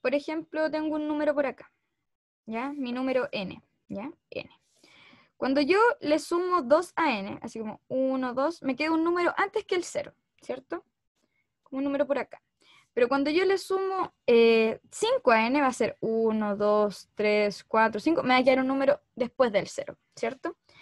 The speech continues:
Entonces, n, por ejemplo, no puede ser menos dos, ¿cierto? Porque si n es menos dos, cuando yo le sume dos va a quedar cero, pues, y cero no es un número negativo. Entonces, veamos la alternativa mejor. ¿N puede ser menos seis?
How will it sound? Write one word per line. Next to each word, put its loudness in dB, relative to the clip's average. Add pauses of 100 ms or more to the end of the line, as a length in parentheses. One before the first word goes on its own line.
(320)
Entonces, 4
n, 4
por 2
ejemplo, 2
no 2
puede 8
ser 2
menos 4
dos, 0 (720)
¿cierto? 2
Porque -2
si -6
n 4
es 2
menos 0
dos, 4 (380)
cuando 2
yo 4
le 8
sume 0
dos 6
va 4
a 0
quedar 2
cero, 2
pues, -4
y -6
cero 2
no -2
es -2
un -2
número -2
negativo. -4 (1300)
Entonces, -2
veamos 6
la 6
alternativa 0
mejor. -10
¿N 2
puede 2
ser 2
menos 0
seis? -2